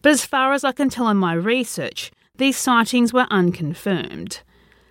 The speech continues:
Police initially considered John to be a runaway, but his social security number has never been used.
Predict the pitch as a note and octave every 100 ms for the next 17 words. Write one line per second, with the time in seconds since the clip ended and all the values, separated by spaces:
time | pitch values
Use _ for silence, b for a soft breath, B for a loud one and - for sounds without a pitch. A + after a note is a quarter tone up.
0 | b b - C#4+ D4 - E4 B3+ - C4
1 | A#3+ A3+ B3+ - G#3+ F#3 F3 F#3+ F3+ F3+
2 | G3 F3 D#3+ D3+ F3+ E3 D3+ C#3+ F#2 D#2+
3 | D#3 F#3+ G3 F#3+ G#3+ G3+ A#3+ G#3 - G#3
4 | - G3+ - C#4 C4+ G3+ E3 D3+ C#3+ D3+
5 | G#3 A3 A3 F#3+ E3+ E3 D3 E3 F3 D3+
6 | G2+ C#3+ -